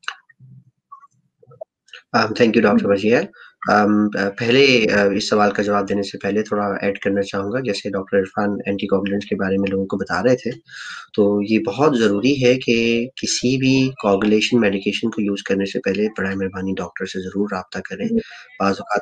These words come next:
Speaker 1: आप media में, social media में ऐसी बातें सुनेंगे जहाँ लोग आपको मुख्तलिफ दवाइयों का मशवरा दे रहे होंगे, लेकिन बराए करम इनमें आप खुद से फैसला ना करें, हमेशा अपने डॉक्टर से रजू करें और उसके बाद उसको इस्तेमाल करें। अ, कुछ मेडिकेशंस ऐसी हैं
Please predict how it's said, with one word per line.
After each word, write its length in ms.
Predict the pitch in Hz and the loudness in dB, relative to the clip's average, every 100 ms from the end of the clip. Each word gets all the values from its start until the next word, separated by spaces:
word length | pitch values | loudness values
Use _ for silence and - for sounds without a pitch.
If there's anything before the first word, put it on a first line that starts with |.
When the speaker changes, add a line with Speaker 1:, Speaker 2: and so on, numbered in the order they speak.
| 98 | -2
Speaker 1:
आप 120 | 98 101 | -4 -2
media 340 | 101 98 101 | -4 0 0
में, 200 | 101 101 | 0 -2
social 360 | 98 98 - 98 | -2 -4 -2 0
media 380 | 98 95 104 104 | 0 0 0 2
में 240 | 104 101 - - - - | 0 -2 -8 -20 -12 -4
ऐसी 460 | 98 - 110 104 101 | -4 0 2 2 2
बातें 280 | 95 - 101 | -2 -2 -4
सुनेंगे 560 | - 101 104 104 101 | -2 0 2 0 0
जहाँ 260 | 98 92 98 | -2 -4 -2
लोग 260 | 95 98 95 | 0 0 0
आपको 240 | 92 98 | -2 -2
मुख्तलिफ 300 | 98 - 101 | -4 -4 -2
दवाइयों 340 | 98 92 95 | 0 0 -2
का 100 | 98 | 0
मशवरा 380 | 95 92 - 101 | -2 -2 0 0
दे 160 | 95 92 | 0 -2
रहे 120 | 92 | -2
होंगे, 240 | 92 95 | -2 -2
लेकिन 640 | 143 - - - 101 104 104 _ _ - | -4 -8 -20 -8 -2 -2 -4 _ _ -2
बराए 220 | 98 98 | 0 0
करम 320 | - 98 98 - | 0 -2 -2 -2
इनमें 520 | 107 98 98 101 98 95 - - | -2 -2 -2 -2 -4 -6 -16 -10
आप 120 | 98 - - | -10 -4 -2
खुद 100 | 127 | 0
से 160 | 110 | 0
फैसला 340 | 101 95 - 95 | -2 -4 -4 -4
ना 100 | 95 | -4
करें, 300 | 95 120 151 - - - | -4 -6 -6 -12 -14 0
हमेशा 280 | 123 131 - | 2 2 0
अपने 140 | 98 | 0
डॉक्टर 300 | 92 - - | -2 -4 -6
से 200 | - 95 | -6 -10
रजू 180 | 90 98 | -12 -4
करें 260 | 107 135 - - _ - | 0 2 0 -8 _ -4
और 100 | 98 | -4
उसके 240 | - 107 | -2 -4
बाद 200 | 98 95 - | -2 -4 -6
उसको 260 | - 101 95 | -10 -8 -6
इस्तेमाल 380 | - 92 87 | -6 -4 -4
करें। 260 | - 104 156 - - - - - | -2 -2 -2 -6 -20 -20 -20 -6
अ, 120 | 98 | -4
कुछ 340 | 98 - 127 - | -2 0 0 2
मेडिकेशंस 640 | 110 104 107 110 - 117 - | 2 2 2 2 2 0 0
ऐसी 300 | 101 98 123 | -4 0 0
हैं 300 | 117 123 | 2 0